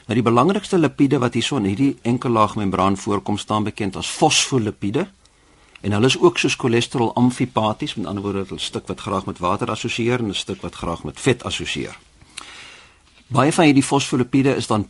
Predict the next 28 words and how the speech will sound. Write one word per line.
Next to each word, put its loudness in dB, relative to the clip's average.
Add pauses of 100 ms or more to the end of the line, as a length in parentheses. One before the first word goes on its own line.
polyonversadig 2
en -2
ek -6
het -6
in -4
'n -6
vorige -2
program -4
'n -14
bietjie -10
gepraat -6
oor -2
die -6
omega 0
ses 0
en -2
die -2
omega -2
drie -2
vetsure. -2 (380)
Dis -4
voorbeelde 4
van -4
polyonversadigde 0
vetsure 0 (280)
en 2
hulle 4
is 2